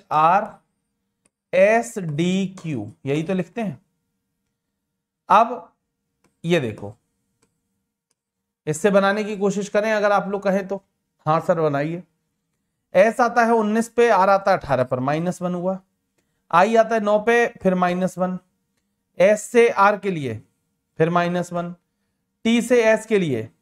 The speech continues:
फिर माइनस वन। ई से डी के लिए, फिर माइनस वन। आर से क्यू के लिए, फिर माइनस, सब में से माइनस वन किया गया है।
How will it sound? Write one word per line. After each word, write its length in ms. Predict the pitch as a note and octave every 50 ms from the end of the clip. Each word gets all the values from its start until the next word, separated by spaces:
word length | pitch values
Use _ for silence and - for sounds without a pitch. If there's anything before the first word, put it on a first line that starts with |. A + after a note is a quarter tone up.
| _ _
फिर 100 | - D#3+
माइनस 440 | E3 E3+ F3 F3 F3 F3 F3 E3 -
वन। 220 | E3+ F3 F3 E3+ F3 _ _ _ _ _ _ _ -
ई 180 | F#3+ G#3+ A3 G#3
से 160 | - A#3+ A#3
डी 180 | G3+ A3 A3
के 120 | F#3+ A3 G#3
लिए, 160 | F#3 E3 D3+
फिर 200 | C3+ - E3 E3+
माइनस 400 | F#3 F#3+ F#3+ F#3+ G3 G3+ G3 G3
वन। 200 | G3+ G3+ F#3+ D#3
आर 240 | - - E3 F3 F3
से 160 | D#3+ - E3+
क्यू 220 | D#3 - C#3+ B2
के 100 | A#2+ A#2+
लिए, 120 | A2+ A2 A2+
फिर 180 | A2+ - B2+
माइनस, 320 | C3+ C#3 C3+ C3+ C#3 C#3 C#3 - _ _ _ _ _ _
सब 220 | - - - G#3+ G#3+
में 200 | A3+ A#3+ B3+ A#3+
से 120 | B3 B3+ B3
माइनस 420 | A3 A3 A3 A3+ A3+ A#3 A#3 A#3
वन 140 | A3+ A3 G#3
किया 260 | - - D3+ C#3 B2
गया 220 | A2+ A2 A2+ A2+
है। 180 | A2 A2+ A#2 -